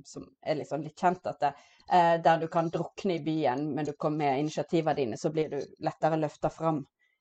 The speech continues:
eh, i et mindre miljø som, som er veldig sugen på, eh, på, eh, nyetableringer, da.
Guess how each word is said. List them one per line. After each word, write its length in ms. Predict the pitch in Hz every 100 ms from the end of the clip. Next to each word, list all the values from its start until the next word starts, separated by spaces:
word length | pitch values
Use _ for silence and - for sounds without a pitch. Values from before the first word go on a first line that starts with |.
| -
eh, 140 | 156 147 147
i 40 | 139
et 80 |
mindre 240 | 156 156 143
miljø 320 | 139 135 143
som, 300 | - 135 139
som 240 | - 165 160
er 80 |
veldig 360 | 151 143 147 156
sugen 440 | - 147 151 156
på, 220 | 147 151 139 117
eh, 120 | 120 - _ _ _ _ _ _
på, 120 | 175 151 131 80
eh, 440 | 98 135 82 95 - - _ _ _ _ _ _ -
nyetableringer, 800 | 190 180 180 160 156 165 135 156
da. 140 | 160